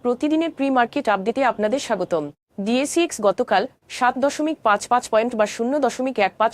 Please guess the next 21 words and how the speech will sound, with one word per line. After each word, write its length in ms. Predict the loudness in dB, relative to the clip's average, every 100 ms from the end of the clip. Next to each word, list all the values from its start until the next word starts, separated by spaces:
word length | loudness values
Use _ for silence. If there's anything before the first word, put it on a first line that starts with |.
| -2
শতাংশ 260 | -4 -4 -6 -4
সামান্য 260 | -2 0 0
কমে 200 | 0 0 -4 _ _ 0
পাঁচ 140 | 0 0
হাজার 180 | 0 2 2
একশো 180 | 0 -2
পঁচাশি 320 | 0 0 -2 0
পয়েন্টে 260 | 0 0 -2
ফ্ল্যাট 220 | 0 0 0
নোটে 200 | -4 -4 -4
শেষ 120 | -4 -2
হয়েছে। 260 | -4 -4 -6 -8 _ _ _ _ -2 2
বাজারের 360 | 2 2 0 2
লেনদেনের 360 | 2 4 2 2 2
পরিমাণ 260 | 2 0 -2
ছিল 140 | -2 -2 -2 _ _ -2
তিনশো 260 | 0 0 0
সাতানব্বই 480 | 0 0 0 0 0 0
কোটি 180 | -2 0
টাকা, 200 | 0 0 -4 _ _
যা 80 | 0